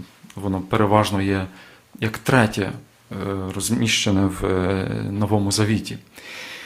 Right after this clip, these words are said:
Брати і сестро, ми теж покликані спершу бути учнями Ісуса,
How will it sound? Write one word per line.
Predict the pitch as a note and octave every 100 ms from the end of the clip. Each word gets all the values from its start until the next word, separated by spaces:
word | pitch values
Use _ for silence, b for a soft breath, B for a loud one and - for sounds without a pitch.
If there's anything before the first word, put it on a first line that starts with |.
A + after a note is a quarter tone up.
| B B B B -
Брати | - G3
і |
сестро, | F#3 F#3 F3+ D#3 D3 C#3 B2 - - -
ми | A#2 A#2 A#2 B2+ E3+
теж | - -
покликані | - D3 D3+ D3+ C#3+ C3+ C#3 D#3 D3+ A2 - _ _ _ _
спершу | - - D3 D3+ -
бути | A#2+ C#3 E3+ D3
учнями | B2+ - - A#2+ A#2
Ісуса, | G#2+ A2+ - A#2+